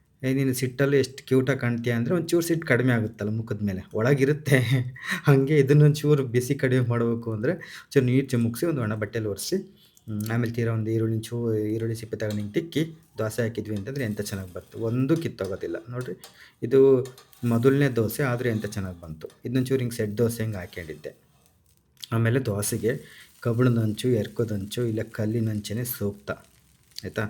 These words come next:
ಈಗ ನಿರ್ವ ಇಲ್ಲ ಅಂದಾಗ ಏನ್ ಮಾಡ್ಬೇಕು, ನಾನ್ ಸ್ಟಿಕ್‌ನೇ ಬಳಸ್ತಾರೆ. ಆದ್ರೆ ಆದಷ್ಟು ಇವು ಬಳಸೋದು ಆರೋಗ್ಯಕ್ಕೂ ಕೂಡ ಒಳ್ಳೇದು, ಆಯ್ತಾ? ಆ, ಹೊ-, ಹೊಸೊಬ್ರಿಗಾದ್ರೆ ಇದ್ರಲ್ಲಿ ಸ್ವಲ್ಪ ಕಷ್ಟ ಆಗುತ್ತೆ. ಅವ್ರು ಏನ್ ಮಾಡ್ಬೇಕಪ್ಪ ಅಂತಂದ್ರೆ,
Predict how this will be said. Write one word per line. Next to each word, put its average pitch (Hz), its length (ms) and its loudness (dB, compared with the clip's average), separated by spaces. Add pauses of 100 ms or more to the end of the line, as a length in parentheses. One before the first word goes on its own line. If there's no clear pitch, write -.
(480)
ಈಗ 110 100 0
ನಿರ್ವ 120 320 4
ಇಲ್ಲ 147 280 6
ಅಂದಾಗ 135 220 2
ಏನ್ 127 220 2
ಮಾಡ್ಬೇಕು, 120 420 0
ನಾನ್ 117 200 0
ಸ್ಟಿಕ್‌ನೇ 117 720 -4 (260)
ಬಳಸ್ತಾರೆ. 98 520 -2
ಆದ್ರೆ 113 600 -4 (120)
ಆದಷ್ಟು 156 320 4
ಇವು 143 240 4
ಬಳಸೋದು 113 380 0
ಆರೋಗ್ಯಕ್ಕೂ 107 560 -2
ಕೂಡ 110 160 -2
ಒಳ್ಳೇದು, 95 680 -6 (140)
ಆಯ್ತಾ? 95 220 -8 (540)
ಆ, 120 160 -2
ಹೊ-, 120 160 0
ಹೊಸೊಬ್ರಿಗಾದ್ರೆ 143 800 4
ಇದ್ರಲ್ಲಿ 123 240 2
ಸ್ವಲ್ಪ 113 260 -4
ಕಷ್ಟ 110 360 -2
ಆಗುತ್ತೆ. 107 280 -2
ಅವ್ರು 104 120 -2
ಏನ್ 113 180 0
ಮಾಡ್ಬೇಕಪ್ಪ 104 480 -8
ಅಂತಂದ್ರೆ, 104 380 -6